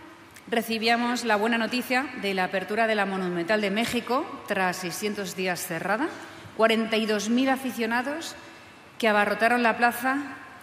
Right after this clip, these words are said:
y disfrutaron de lo que el escritor mexicano Octavio Paz llamó poesía en movimiento. Aunque, lamentablemente, un recurso judicial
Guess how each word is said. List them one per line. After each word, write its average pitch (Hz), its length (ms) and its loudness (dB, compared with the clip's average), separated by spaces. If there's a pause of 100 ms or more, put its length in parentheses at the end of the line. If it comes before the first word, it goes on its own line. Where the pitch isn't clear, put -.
(220)
y 226 80 -4
disfrutaron 226 640 0
de 254 80 0
lo 226 120 -2
que 220 100 -2
el 208 60 -2
escritor 214 480 -4
mexicano 220 600 -2
Octavio 208 400 0
Paz 196 220 2
llamó 202 360 0 (220)
poesía 208 560 -4 (140)
en 185 180 -4
movimiento. 165 640 -4 (800)
Aunque, 208 1040 0
lamentablemente, 254 920 2 (680)
un 220 140 -6
recurso 233 420 -2
judicial 214 640 -4